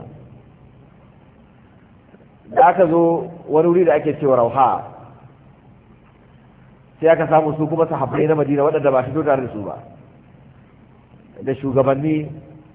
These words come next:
da suka saura na Ausu da Khazraj, duka sun fito wannan wurin domin a tare manzon Allah sallallahu alaihi wasallam da sahabbai da suka dawo daga Badar a taya su murna. Aka zo aka samu sun taru.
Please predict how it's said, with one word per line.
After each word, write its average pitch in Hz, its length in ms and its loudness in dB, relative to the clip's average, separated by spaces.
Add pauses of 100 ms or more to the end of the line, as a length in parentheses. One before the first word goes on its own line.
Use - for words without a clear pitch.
(220)
da 123 140 -6
suka 156 260 -2
saura 143 200 2
na 147 160 -2
Ausu 156 180 0
da 127 80 -2
Khazraj, 127 380 0 (1300)
duka 185 260 2
sun 175 160 -2
fito 180 180 0
wannan 156 220 2
wurin 143 240 -2 (800)
domin 135 320 0
a 151 60 2
tare 139 180 -2
manzon 143 260 0
Allah 147 280 0
sallallahu 139 440 0
alaihi 131 260 -2
wasallam 123 380 -6 (840)
da 131 100 -4
sahabbai 131 640 0
da 127 80 -4
suka 139 180 -2
dawo 139 200 4
daga 127 180 -2
Badar 123 240 0
a 107 140 -4
taya 156 200 4
su 135 100 -6
murna. 127 280 -8 (1700)
Aka 170 140 6
zo 165 120 4
aka 165 200 2
samu 156 280 2
sun 160 160 -4
taru. 117 220 0